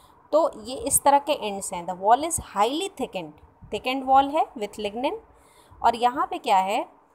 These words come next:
कहीं कहीं पे certain circular spots जो है जहाँ पे present है वहाँ पे lignin नहीं होता है, तो इन्हें कहते हैं pits, ठीक है।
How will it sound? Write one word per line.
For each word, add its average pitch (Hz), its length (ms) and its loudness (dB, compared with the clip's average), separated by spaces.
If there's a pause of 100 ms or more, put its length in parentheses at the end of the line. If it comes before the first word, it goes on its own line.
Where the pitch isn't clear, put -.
(240)
कहीं 294 260 2
कहीं 226 200 -2
पे 190 120 -12
certain 233 460 0
circular 294 520 0
spots - 880 0
जो 190 140 -10
है 202 520 -6 (320)
जहाँ 208 360 0
पे 226 80 0
present 190 420 -6
है 254 60 -2
वहाँ 220 220 0
पे 226 100 -6
lignin 202 340 -6
नहीं 202 300 -2
होता - 240 -12
है, - 200 -14
तो 208 60 -8
इन्हें 202 260 -8
कहते 226 260 -10
हैं 254 180 -10
pits, - 420 -4 (840)
ठीक 277 160 -8
है। 233 200 0